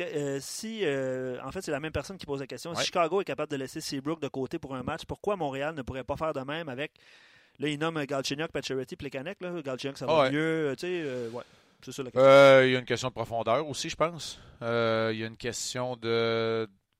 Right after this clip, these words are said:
Speaker 2: euh, écoute, je sais pas. Honnêtement, j'ai fait un saut puis je savais pas que Seabrook jouait si mal que ça.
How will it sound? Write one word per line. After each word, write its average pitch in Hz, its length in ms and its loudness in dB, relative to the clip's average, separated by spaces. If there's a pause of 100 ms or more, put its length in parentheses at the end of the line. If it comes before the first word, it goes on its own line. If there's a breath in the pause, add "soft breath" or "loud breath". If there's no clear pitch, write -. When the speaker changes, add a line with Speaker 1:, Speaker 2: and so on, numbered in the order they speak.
(340)
Speaker 2:
euh, 117 380 -10
écoute, - 420 -8
je 120 160 -2
sais 127 160 -4
pas. 156 140 -2
Honnêtement, 135 360 -2
j'ai 123 140 -4
fait - 180 -8
un 123 160 -4
saut - 200 -8
puis 117 120 -14
je 107 100 -4
savais 113 200 -4
pas 151 140 -6
que - 60 -16
Seabrook 117 280 -8
jouait 110 200 -6
si - 220 -8
mal 120 200 -4
que - 120 -12
ça. - 180 -12